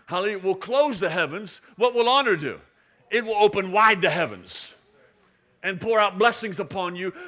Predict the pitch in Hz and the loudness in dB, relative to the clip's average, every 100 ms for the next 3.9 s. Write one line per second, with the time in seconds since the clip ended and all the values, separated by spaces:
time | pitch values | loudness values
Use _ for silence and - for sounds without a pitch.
0 | 277 196 175 190 180 202 196 185 180 - | -6 -6 -6 -8 -6 -8 -8 -6 -8 -6
1 | 190 185 - 226 143 - 208 196 190 170 | -8 -8 -8 -8 -8 -6 -4 -4 -4 -6
2 | - - - 208 - 214 190 165 - 208 | -6 -20 -12 -10 -8 -4 -4 -4 -4 0
3 | 190 175 160 - 277 277 - 165 | 0 -2 -14 -10 -8 -8 -6 -6